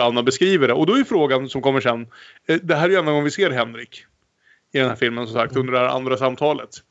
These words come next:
Speaker 1: Vi kommer sen få beskrivningar, men bara från Annas synvinkel på hur han har hanterat det här senare. Och man undrar ju ibland då hur mycket, hur mycket av det man ska tro på.
Speaker 2: Mm. För även om man till en början här tar det väldigt,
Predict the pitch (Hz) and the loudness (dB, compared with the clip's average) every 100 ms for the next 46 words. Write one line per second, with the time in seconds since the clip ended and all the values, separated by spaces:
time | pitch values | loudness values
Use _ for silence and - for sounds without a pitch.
0 | - - _ 143 151 139 151 143 143 131 | -20 -20 _ -4 -2 -2 -2 -2 -4 -4
1 | - 202 254 180 143 127 123 135 135 139 | -2 0 0 0 0 0 2 0 0 2
2 | 131 127 139 139 143 131 190 - 143 123 | 2 0 -4 -2 0 0 -2 0 0 0
3 | 117 123 131 123 120 120 120 123 123 120 | -4 -2 0 2 2 0 -2 -2 0 0
4 | 120 117 147 135 175 123 - _ _ _ | 0 -2 -2 0 0 -4 -8 _ _ _
5 | _ _ - _ _ - 147 147 151 139 | _ _ -20 _ _ -8 -2 0 0 2
6 | 139 139 143 208 160 131 139 131 113 120 | 2 2 0 0 -2 -8 -6 -4 -2 -4
7 | - _ _ _ 147 147 147 - 135 123 | -6 _ _ _ -4 -2 -2 0 4 4
8 | 120 117 - 131 135 131 135 131 123 120 | 2 -4 -8 -4 -2 2 4 6 4 2
9 | 120 123 139 170 175 113 - _ _ _ | 0 0 2 2 2 -2 -16 _ _ _
10 | 156 139 139 - - 160 175 160 151 165 | 0 2 2 -4 -4 0 2 0 0 0
11 | 190 190 - 185 165 175 127 147 214 185 | 0 0 2 2 0 0 0 0 0 0
12 | 143 131 - 117 123 185 202 156 127 123 | 0 -2 -2 -2 0 0 0 0 0 -2
13 | - - - - | -4 -16 -16 -16